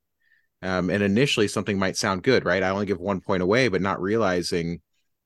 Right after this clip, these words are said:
if I can get up there and grab the objective, and the only points really available for this are the objectives,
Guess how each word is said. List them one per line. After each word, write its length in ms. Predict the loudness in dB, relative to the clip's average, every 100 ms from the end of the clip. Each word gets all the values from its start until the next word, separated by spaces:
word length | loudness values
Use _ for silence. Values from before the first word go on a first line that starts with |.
| _ _
if 140 | -2 0
I 120 | 0
can 140 | 0
get 140 | 0 0
up 140 | 2
there 120 | 0
and 80 | 0
grab 240 | 2 0 0
the 60 |
objective, 500 | -4 0 -2 0 -2
and 100 | -2
the 60 | -2
only 160 | -2 -2
points 420 | -2 0 0 -2
really 180 | -4 -2
available 560 | 0 2 2 0 -4
for 140 | -6 -6
this 440 | -4 -6 -6 -8 -10 _ _ _ _ _ _ _ _ _ _ _ _ _ -6
are 120 | -2
the 100 | -2
objectives, 840 | 2 0 0 -4 -4 -4 -8 -10